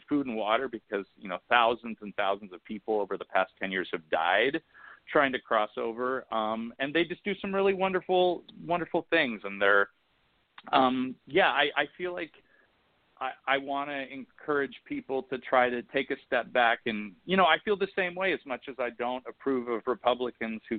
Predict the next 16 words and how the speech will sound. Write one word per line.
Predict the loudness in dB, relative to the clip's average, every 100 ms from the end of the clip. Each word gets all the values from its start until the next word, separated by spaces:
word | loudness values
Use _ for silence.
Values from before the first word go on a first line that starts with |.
| -6
can | -8 -8 -6 2
shrug | 4 6 4 -2 -4
at | 0 0 -2 _ _ _ _ -8
people, | -6 -2 0 0 0
you | -6 -6
know, | -6 -8 -12 -18 -2
in | 0
a, | 0 -2 _ -8
in | -4 0
a, | 0 -2
in | -4
a | -4
camp | 2 2 2 0
or | -2
a | 2
five-year-old | 2 2 -4 -4 -4 -8